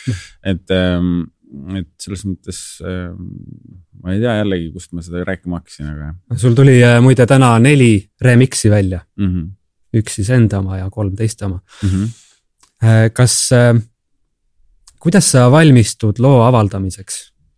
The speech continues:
Speaker 1: Kui sul on lugu valmis, siis, äh, mis on need järgmised sammud, mis tegema peaks, et see inimesteni jõuaks?
Speaker 2: Ma küsiks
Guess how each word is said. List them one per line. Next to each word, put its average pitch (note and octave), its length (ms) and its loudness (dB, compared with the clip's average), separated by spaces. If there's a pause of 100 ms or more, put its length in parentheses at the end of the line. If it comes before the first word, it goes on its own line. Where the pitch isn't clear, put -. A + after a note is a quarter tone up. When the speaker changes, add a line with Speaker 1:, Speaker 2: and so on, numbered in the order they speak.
(320)
Speaker 1:
Kui B2 160 -6
sul A#2 140 -2
on A#2+ 140 4
lugu C#3+ 240 4
valmis, A#2+ 480 2
siis, G2+ 220 -4
äh, G2+ 260 -6
mis B2 240 -2
on G#2 180 0
need G2+ 80 -2
järgmised A2 400 0
sammud, G#2+ 300 -2
mis G2+ 180 -6
tegema G2+ 560 -4 (420)
peaks, G2 340 -4
et F#2+ 200 -12
see G#2 220 -2
inimesteni G2+ 480 -2
jõuaks? G2+ 340 -4 (840)
Speaker 2:
Ma A2 260 -2 (460)
küsiks A2+ 420 -10